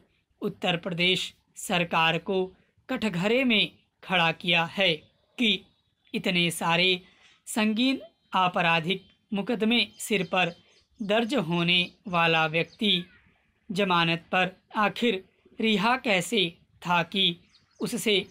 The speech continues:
इतना बड़ा नुकसान कर दिया।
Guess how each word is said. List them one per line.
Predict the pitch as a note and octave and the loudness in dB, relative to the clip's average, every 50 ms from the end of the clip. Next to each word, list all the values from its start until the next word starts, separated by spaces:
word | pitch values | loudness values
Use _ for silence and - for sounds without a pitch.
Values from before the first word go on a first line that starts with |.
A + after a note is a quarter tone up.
| - _ - | -12 _ -14
इतना | G#3+ - G3+ F3+ F3 E3+ E3 | -8 -6 -4 -2 0 0 0
बड़ा | D#3+ E3+ E3+ F3 E3+ E3+ - - _ _ - | 0 0 0 2 0 0 -2 -6 _ _ -6
नुकसान | G#3 G#3 G#3 - - - D#4+ A3+ A3 G3+ F#3 - - _ _ _ _ _ _ _ - | -6 -6 -6 -6 -6 -2 0 0 0 0 -4 -8 -18 _ _ _ _ _ _ _ -4
कर | A#3+ A3+ A3+ | 0 0 0
दिया। | G3+ F#3 G3 F3+ F3 E3 D3+ - | 0 -2 0 2 2 2 0 -2